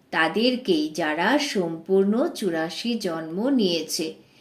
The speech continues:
তাদের পা ভারতে এসেই পড়ে। এমনও নয় যে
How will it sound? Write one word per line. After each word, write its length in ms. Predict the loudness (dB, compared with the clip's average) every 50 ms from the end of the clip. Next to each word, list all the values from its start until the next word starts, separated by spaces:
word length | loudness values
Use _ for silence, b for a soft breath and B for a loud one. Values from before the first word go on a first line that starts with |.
| B B B B B B
তাদের 480 | B 6 6 6 6 4 4 4 2 0 0
পা 360 | 2 2 4 4 2 2 0 -2
ভারতে 480 | -4 -4 -2 -2 -4 -4 -4 -2 0
এসেই 600 | 2 2 2 2 0 -2 0 0 2 2 0 -2 -2
পড়ে। 340 | -2 -2 0 0 -2 -4 -6 -8 -14 b b b b b b b b b 2
এমনও 460 | 4 4 4 4 2 2 2 4 4
নয় 300 | 4 4 6 6 4 4
যে 360 | 4 4 4 4 4 2 -2